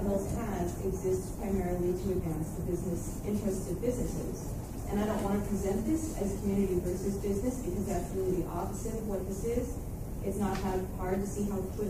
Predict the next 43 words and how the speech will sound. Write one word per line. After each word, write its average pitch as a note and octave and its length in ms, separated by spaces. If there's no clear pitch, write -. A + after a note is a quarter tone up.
traffic, - 460
uh, F3+ 260
and G3 120
inviting G3 400
people - 200
to F3+ 80
linger F#3 400
in G3 60
our F3+ 100
central F3 380
business F3+ 400
district B3 500
enhances G3+ 760
the G3+ 160
business G3 400
district's F3 480
appeal F#3 320
and F3+ 160
success. - 560
And, G3 320
uh, F#3 260
the G3+ 40
last A3 280
time D#4+ 80
I B3+ 100
spoke A#3 300
at A3+ 100
a - 60
general G3+ 320
meeting G#3 240
of G3+ 80
the G3 60
neighborhood F#3+ 480
council, G3+ 400
it G#3 100
was - 140
quite G#3 240
rightly F#3+ 300
pointed G3+ 240
out G3+ 200
that F#3+ 120
I F#3 80
hadn't G3+ 320